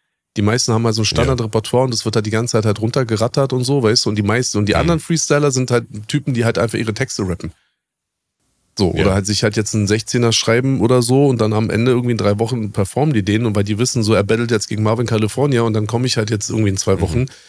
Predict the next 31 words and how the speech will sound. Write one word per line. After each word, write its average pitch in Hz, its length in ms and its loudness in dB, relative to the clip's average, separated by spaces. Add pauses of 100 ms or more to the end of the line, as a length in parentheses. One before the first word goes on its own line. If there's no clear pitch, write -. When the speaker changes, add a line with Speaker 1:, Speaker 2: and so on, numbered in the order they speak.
(160)
Speaker 1:
und 107 100 0
dann 98 100 2
rapp 110 180 2
ich 127 140 -4
halt 92 120 -2
irgendwas 90 420 -2
und, 92 180 -4
ähm, 92 380 -2
das 90 180 -2
geht 104 160 0
halt 98 80 2
gegen 98 200 0
dich 131 160 2
Speaker 2:
Mhm. 170 60 0
Speaker 1:
und - 60 0
das 95 140 0
habe 95 100 0
ich - 80 -2
halt 95 140 0
in 95 80 0
der 87 100 2
Zeit - 220 -2
geschrieben, 123 360 0
ist 110 200 -2
halt 92 100 0
für - 80 -2
mich 87 160 -2
auch 104 100 -2
kein 98 120 0
Freestyle, - 520 -4
so. 85 220 0